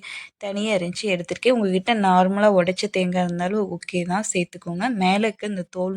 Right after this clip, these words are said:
மட்டும் சீவிக்கோங்க. இதை ரிமூவ் பண்ணிட்டு மட்டும் நம்ம உள்ளுக்கு இருக்க அந்த ஒயிட்டை மட்டும் நம்ம, ஆ, திருகி எடுத்துக்கலாங்க. கட் பண்ணி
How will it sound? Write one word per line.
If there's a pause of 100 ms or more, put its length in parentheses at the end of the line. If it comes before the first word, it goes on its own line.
மட்டும்
சீவிக்கோங்க. (880)
இதை (160)
ரிமூவ்
பண்ணிட்டு (160)
மட்டும்
நம்ம
உள்ளுக்கு
இருக்க (100)
அந்த (140)
ஒயிட்டை (100)
மட்டும்
நம்ம, (720)
ஆ, (480)
திருகி (100)
எடுத்துக்கலாங்க. (160)
கட்
பண்ணி